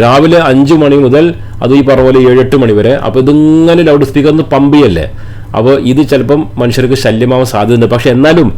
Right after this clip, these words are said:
ഇന്നേ വരെ ഒരു മുസ്ലിമോ ക്രിസ്ത്യാനിയോ ഈ ഹിന്ദുക്കളുടെ ഭജന ശല്യമാണെന്ന് ഇന്നേ വരെ പറഞ്ഞിട്ടില്ല. അത് പറഞ്ഞത് ആദ്യമായിട്ട് ഇവന്മാർ തന്നെയാണ്, ബി ജെ പിക്കാരാണ്, ഹിന്ദുക്കളെ രക്ഷിക്കാൻ വേണ്ടി വന്ന ആൾക്കാർ.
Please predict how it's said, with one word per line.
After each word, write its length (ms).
ഇന്നേ 240
വരെ 140
ഒരു 60
മുസ്ലിമോ 440
ക്രിസ്ത്യാനിയോ 600
ഈ 100
ഹിന്ദുക്കളുടെ 580
ഭജന 280
ശല്യമാണെന്ന് 560
ഇന്നേ 200
വരെ 120
പറഞ്ഞിട്ടില്ല. 500
അത് 220
പറഞ്ഞത് 340
ആദ്യമായിട്ട് 540
ഇവന്മാർ 440
തന്നെയാണ്, 280
ബി 120
ജെ 180
പിക്കാരാണ്, 400
ഹിന്ദുക്കളെ 380
രക്ഷിക്കാൻ 340
വേണ്ടി 120
വന്ന 180
ആൾക്കാർ. 360